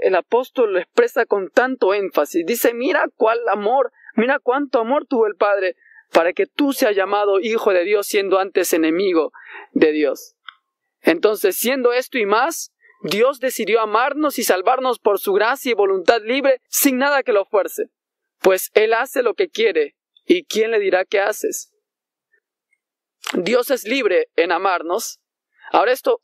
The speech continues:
también quiero que entendamos. Así como Dios nos ama libre y voluntariamente, nosotros asimismo también lo amamos libre y voluntariamente. Ahora, ¿cómo es esto, hermano Andrés? Si me has dicho ya que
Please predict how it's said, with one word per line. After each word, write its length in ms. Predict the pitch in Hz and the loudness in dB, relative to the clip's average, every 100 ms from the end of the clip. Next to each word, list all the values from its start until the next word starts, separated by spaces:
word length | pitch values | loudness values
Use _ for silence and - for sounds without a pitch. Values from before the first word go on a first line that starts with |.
| - | -2
también 320 | 190 214 240 | 0 0 -2
quiero 260 | 226 208 | 0 0
que 100 | 185 | 0
entendamos. 680 | 175 165 156 147 135 139 - _ | 0 0 0 -2 -2 -8 -10 _
Así 220 | - 190 277 | -2 -2 0
como 200 | 302 240 | 0 2
Dios 160 | 240 | 0
nos 320 | 240 208 202 | 0 -2 0
ama 240 | 226 233 202 | -2 -2 -4
libre 360 | 214 269 294 | -2 -2 -2
y 60 | - | 0
voluntariamente, 920 | 185 190 185 220 202 208 269 - 170 _ _ _ _ _ - | 0 0 0 2 2 0 -4 -2 -4 _ _ _ _ _ -2
nosotros 720 | 208 208 220 285 339 208 202 | 0 0 0 -2 0 0 2
asimismo 760 | 196 - 226 214 214 175 160 - _ _ - | 0 -2 -2 -2 -2 -2 -2 -4 _ _ -2
también 380 | 175 190 226 | 0 0 -2
lo 80 | 214 | 0
amamos 500 | 185 190 202 196 - - | -2 -2 -2 -2 -4 -4
libre 600 | 165 196 233 170 160 160 | -2 0 -2 0 0 0
y 160 | - 180 | -4 0
voluntariamente. 1040 | 160 160 165 185 175 165 190 170 - 135 _ _ _ _ _ _ _ _ _ _ _ _ _ _ - | 0 0 0 0 0 -2 -4 -4 -6 -6 _ _ _ _ _ _ _ _ _ _ _ _ _ _ 0
Ahora, 220 | 180 180 _ | 2 0 _
¿cómo 220 | - 294 269 | 0 2 2
es 120 | - | 0
esto, 220 | 254 185 | 0 0
hermano 260 | 170 180 165 | 0 -2 -2
Andrés? 300 | 151 151 147 | 0 -2 0
Si 180 | - | -4
me 140 | 185 220 | -2 -2
has 160 | 240 | -2
dicho 320 | 202 294 - 175 | -4 -2 0 2
ya 200 | 196 208 | 2 -2
que 300 | - 175 | -2 -2